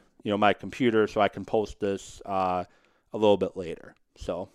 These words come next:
a little behind the scenes stuff. I know those listening to the podcast, not seeing me, but for those that might be watching the Facebook Live video, that's why I got the headset.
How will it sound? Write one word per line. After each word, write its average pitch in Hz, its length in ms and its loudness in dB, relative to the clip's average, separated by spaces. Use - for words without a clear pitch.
a - 20 -20
little 127 140 6
behind 113 380 4
the 107 60 0
scenes 107 360 -6
stuff. - 580 0
I 110 80 -4
know 107 180 4
those 104 260 0
listening 110 500 -4
to 104 60 -4
the - 60 -8
podcast, 117 720 2
not 110 260 4
seeing 139 300 2
me, 139 300 2
but 107 220 4
for 113 180 -6
those 110 280 4
that 107 100 0
might 104 180 0
be 104 120 -4
watching 104 540 0
the 98 80 -6
Facebook 104 440 -2
Live 107 260 4
video, 113 540 0
that's 107 280 2
why 104 140 8
I - 20 4
got 95 200 0
the 92 60 -4
headset. - 460 -12